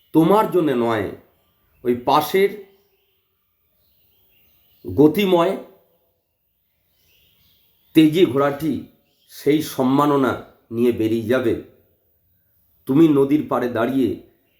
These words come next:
সেই গতিময় স্রোতকে হাঁ করে তাকিয়ে দেখবে। ছেলেমেয়েরা ভালো থেকো, সুস্থ থেকো,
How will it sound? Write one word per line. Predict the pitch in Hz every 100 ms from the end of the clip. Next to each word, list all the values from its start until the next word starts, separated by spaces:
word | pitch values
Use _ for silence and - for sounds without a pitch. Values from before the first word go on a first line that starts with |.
| _
সেই | - 147 135
গতিময় | 135 139 165 147 135
স্রোতকে | - 127 120 - 131 98 - _ _ _ _
হাঁ | - 120 135
করে | 135 135
তাকিয়ে | 113 107 - 95
দেখবে। | 87 90 - - - _ _ _ _ _ _ _ _ _ _ _ _ _ _ _ _ _ _ _ _ _
ছেলেমেয়েরা | - 165 170 175 180 185 - - _ _ _ _ _ _ _ -
ভালো | 98 131 185
থেকো, | 185 185 - 190 - _ _ _ _ _ _ _ _ _ _ _
সুস্থ | - 170 170 -
থেকো, | 220 147 131 101 -